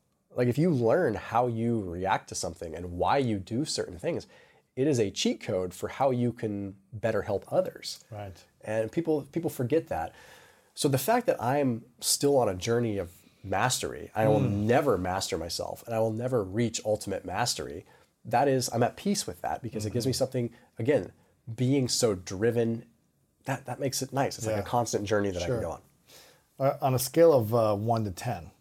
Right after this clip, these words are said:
Speaker 2: let's call this the self-love and self-peace scale. Ten being you fully love and accept yourself and you have a lot of peace internally.
Speaker 1: Mm-hmm.
Speaker 2: One being you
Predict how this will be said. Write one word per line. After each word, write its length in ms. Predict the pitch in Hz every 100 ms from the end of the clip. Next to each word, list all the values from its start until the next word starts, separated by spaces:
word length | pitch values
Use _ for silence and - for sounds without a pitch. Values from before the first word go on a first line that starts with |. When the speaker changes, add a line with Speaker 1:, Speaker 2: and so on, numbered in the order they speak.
| _ _ _ _ _ _ _ _
Speaker 2:
let's 120 | 113
call 240 | - - 123
this 240 | 120 104
the 400 | - 107 95 90 87 -
self-love 840 | - 135 123 - 110 104 95 - - _ _ _ _
and 140 | 101
self-peace 800 | - 120 104 - - 139 120 - - _
scale. 560 | - - - 92 82 - _ _ _ _ _ _ _ _ _
Ten 260 | - 143 147
being 300 | 139 135 127
you 180 | 117 113
fully 380 | - 143 135
love 640 | 123 110 113 113 110 - - -
and 100 | - 104
accept 360 | 87 120 107
yourself 480 | 113 98 113 104 104
and 80 | 107
you 60 | 92
have 140 | 101
a 40 |
lot 180 | 95 101
of 100 | 95
peace 320 | - 113 107
internally. 500 | 104 92 110 104 104 104 _ -
Speaker 1:
Mm-hmm. 460 | 104 107 _ -
Speaker 2:
One 200 | 113 113
being 280 | 107 110 107
you 300 | 98 95 90